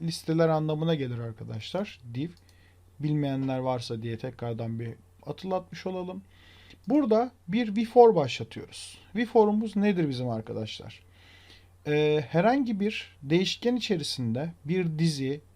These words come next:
veya bir obje varsa bunun içerisindeki verileri dönebilmemize yarayan aslında bir döngü.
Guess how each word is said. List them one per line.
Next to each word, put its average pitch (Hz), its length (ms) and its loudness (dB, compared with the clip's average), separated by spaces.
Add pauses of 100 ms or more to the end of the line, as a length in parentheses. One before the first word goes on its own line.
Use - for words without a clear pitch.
(720)
veya 165 500 2
bir 185 220 -2
obje 170 400 2
varsa 170 480 0 (100)
bunun 247 480 2 (140)
içerisindeki 202 680 -2
verileri 170 360 0
dönebilmemize 190 720 -2
yarayan 190 580 0 (760)
aslında 170 500 0
bir 180 220 4
döngü. 156 400 6